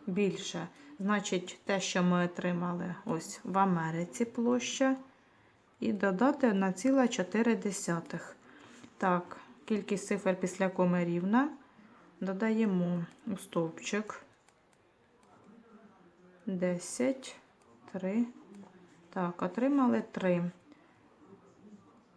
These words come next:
мільйона кілометрів у квадраті. Це площа пустель в Азії. Так,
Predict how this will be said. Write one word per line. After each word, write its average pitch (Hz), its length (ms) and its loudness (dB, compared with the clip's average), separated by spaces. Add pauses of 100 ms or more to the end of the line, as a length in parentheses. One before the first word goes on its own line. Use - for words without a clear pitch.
(220)
мільйона 202 1080 2 (500)
кілометрів 190 800 -4
у 190 40 -6
квадраті. 226 800 -2 (420)
Це 269 220 4
площа 220 720 2 (100)
пустель 233 640 -2
в 208 340 -2
Азії. 170 720 0 (2750)
Так, 185 420 -8